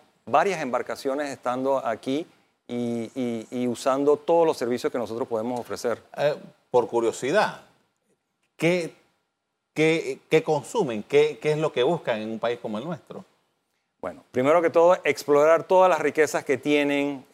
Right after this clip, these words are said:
Speaker 1: Eh, el mar les encanta hacer,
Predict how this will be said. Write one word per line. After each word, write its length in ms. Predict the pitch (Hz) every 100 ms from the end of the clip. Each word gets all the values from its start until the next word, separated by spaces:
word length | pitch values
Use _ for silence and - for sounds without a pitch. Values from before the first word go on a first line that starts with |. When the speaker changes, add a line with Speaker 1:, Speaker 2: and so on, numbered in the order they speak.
| -
Speaker 1:
Eh, 1120 | 123 120 120 120 120 120 117 117 117 117 113
el 140 | 123 123
mar 280 | 131 147 151
les 200 | 156 139
encanta 560 | 143 135 151 147 160
hacer, 440 | 156 - 151 147